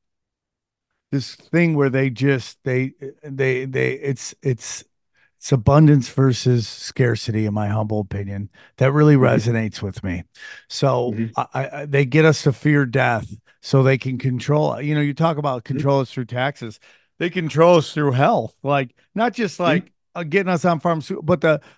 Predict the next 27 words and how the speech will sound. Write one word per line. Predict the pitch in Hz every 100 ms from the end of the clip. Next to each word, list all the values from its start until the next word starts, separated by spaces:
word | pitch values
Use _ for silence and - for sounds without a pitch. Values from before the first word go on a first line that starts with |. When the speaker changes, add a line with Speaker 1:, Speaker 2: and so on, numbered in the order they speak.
| _
Speaker 1:
but | 131 170 - _ _ _
to | 170
get | 143 151 196
us | 180 -
to | 156
do | 135 170
whatever | 156 160 160
they | 156 151
want | 139 151 151
us | 143
to | -
do | 120 143 147 117 101 107 _ _ _ _ _ 208
to |
Speaker 2:
Mm-hmm. | 202
Speaker 1:
s-, | - - - -
get | 151 185
as | 151 139
many | 156 160 151
of |
these | 143 135 104
days | 139 135 120
as | 113
we | 123
can, | 110 135 123 110 90 90 _ _ _ _ _ _ _ -
you | 135
know? | 127 123 123 - _ _ 135
And | 127 131